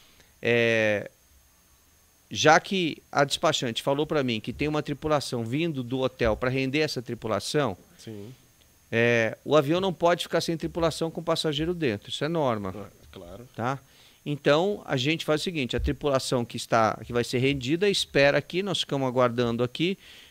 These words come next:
Speaker 1: do, é, do centro de Salvador até o aeroporto não dura mais do que vinte minutos,
Speaker 2: Uhum.
Speaker 1: então vamos esperar aqui, uma tripulação rende a outra, a gente decola e vai embora."
Speaker 2: Sim.
Speaker 1: Aí, não, não.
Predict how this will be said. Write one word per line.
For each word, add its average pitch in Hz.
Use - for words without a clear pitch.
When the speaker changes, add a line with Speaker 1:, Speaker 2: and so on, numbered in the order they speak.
Speaker 1:
do, 135
é, 117
do 127
centro 175
de 139
Salvador 139
até 127
o 139
aeroporto 127
não 135
dura 139
mais 127
do -
que 135
vinte 120
minutos, 135
Speaker 2:
Uhum. 98
Speaker 1:
então 156
vamos 139
esperar 135
aqui, 160
uma 165
tripulação 147
rende 156
a 202
outra, 233
a 220
gente 226
decola 208
e -
vai 208
embora." 151
Speaker 2:
Sim. 110
Speaker 1:
Aí, 254
não, 226
não. 185